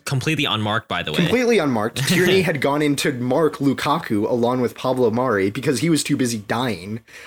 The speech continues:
Speaker 2: uh, <laughs> basically.
Speaker 1: <laughs>
Speaker 2: He, Lukaku literally just brushes him aside.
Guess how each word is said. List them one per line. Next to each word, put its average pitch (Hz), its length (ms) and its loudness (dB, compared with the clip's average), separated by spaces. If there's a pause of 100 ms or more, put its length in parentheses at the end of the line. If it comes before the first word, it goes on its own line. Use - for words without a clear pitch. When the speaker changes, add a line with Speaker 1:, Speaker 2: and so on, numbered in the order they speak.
Speaker 2:
uh, 107 240 -2
<laughs> - 40 -6 (120)
basically. 143 600 2
Speaker 1:
<laughs> - 340 -2
Speaker 2:
He, 196 180 2 (500)
Lukaku 160 680 0
literally 165 380 2
just 139 280 -2
brushes 120 640 0
him 156 100 2
aside. 110 640 -2